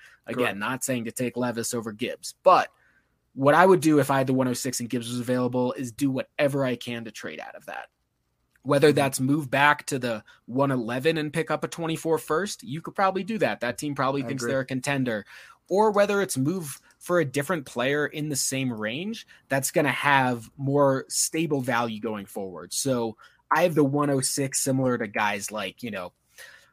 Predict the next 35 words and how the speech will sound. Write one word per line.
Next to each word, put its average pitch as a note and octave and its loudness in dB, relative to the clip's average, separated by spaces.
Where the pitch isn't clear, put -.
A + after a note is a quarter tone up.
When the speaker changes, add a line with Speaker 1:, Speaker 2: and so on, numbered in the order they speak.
Speaker 1:
D C#3+ -2
K C3+ -2
Metcalf A2+ -2
you A2 -4
could G#2+ -10
probably F#2+ -4
get F#2 -4
for G#2+ -6
him. D#2+ -10
Um, G#2 -4
Speaker 2:
Mm-hmm. A2+ -4
Speaker 1:
there A#2+ -2
are A2+ -4
other C3+ 4
running B2+ 2
backs A2+ 2
like A2 -6
Travis A2+ -2
Etienne A#2 -2
and A2 -4
Kenneth A2 -4
Walker A#2 2
who A2+ -6
have A2 -4
more B2 -2
secure A2+ -6
roles. G#2 -8
A B2 -4
guy B2 4
like A#2+ -2
T D3+ 0
Higgins A#2 0
or A2+ -6
Devontae A2+ -2
Smith. G#2+ -6